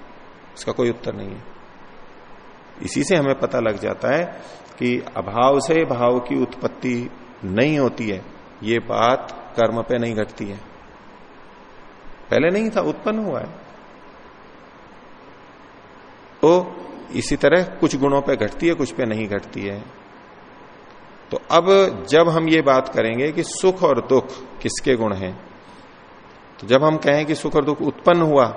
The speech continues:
तब वो बाधा नहीं आएगी बीच में कि भाई अगर उत्पन्न हुआ कहेंगे तो इसका मतलब है आत्मा का तो था नहीं,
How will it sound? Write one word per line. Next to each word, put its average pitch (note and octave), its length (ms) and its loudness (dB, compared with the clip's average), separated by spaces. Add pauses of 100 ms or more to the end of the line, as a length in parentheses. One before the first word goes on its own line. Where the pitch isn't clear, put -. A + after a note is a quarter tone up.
(220)
तब G#2 300 -2
वो F3 140 8
बाधा D#3 320 4
नहीं C#3+ 180 0
आएगी A#2+ 300 2
बीच A#2 280 -6
में D#3+ 180 0 (460)
कि A#2 60 -8
भाई A#2 100 2
अगर B2+ 280 6 (340)
उत्पन्न E3+ 380 2
हुआ E3+ 240 6
कहेंगे D#3+ 360 2
तो D#3+ 120 0
इसका C#3+ 260 0
मतलब C3+ 340 0
है C#3+ 80 4
आत्मा A#2+ 360 2
का C#3+ 100 2
तो C#3+ 140 0
था D3 220 2
नहीं, E3 220 2